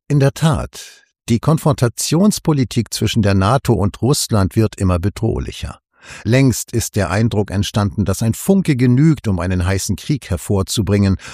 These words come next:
oder, um es mit Maffays Worten zu sagen, dann spucken Berge Lava aus.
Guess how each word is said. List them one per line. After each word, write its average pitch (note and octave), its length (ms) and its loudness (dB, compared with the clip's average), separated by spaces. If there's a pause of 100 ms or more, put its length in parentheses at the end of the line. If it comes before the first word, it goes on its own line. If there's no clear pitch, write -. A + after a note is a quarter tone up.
(100)
oder, G#2 340 4
um D#2+ 140 0
es D#2 160 -2
mit C#2+ 160 -6
Maffays F#2 460 0
Worten G2 300 0
zu - 180 -2
sagen, G2+ 420 -2 (160)
dann F#2 200 0
spucken - 580 0
Berge G2 340 0
Lava G#2 440 -2
aus. - 440 -10